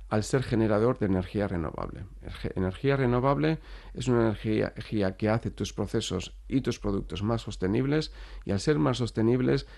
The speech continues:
la gente está dispuesta a pagar un poco más para que, para comprarlas. Por lo tanto, te hace más competitivo. Entonces, yo creo que sí, eh,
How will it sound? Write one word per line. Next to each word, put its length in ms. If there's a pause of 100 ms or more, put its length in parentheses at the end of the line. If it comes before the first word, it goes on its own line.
(140)
la 140
gente 220
está 160
dispuesta 320
a 40
pagar 220
un 80
poco 200
más 260
para 320
que, 300 (120)
para 200
comprarlas. 600 (180)
Por 140
lo 80
tanto, 300
te 100
hace 140
más 180
competitivo. 680 (600)
Entonces, 360
yo 120
creo 200
que 120
sí, 440 (100)
eh, 160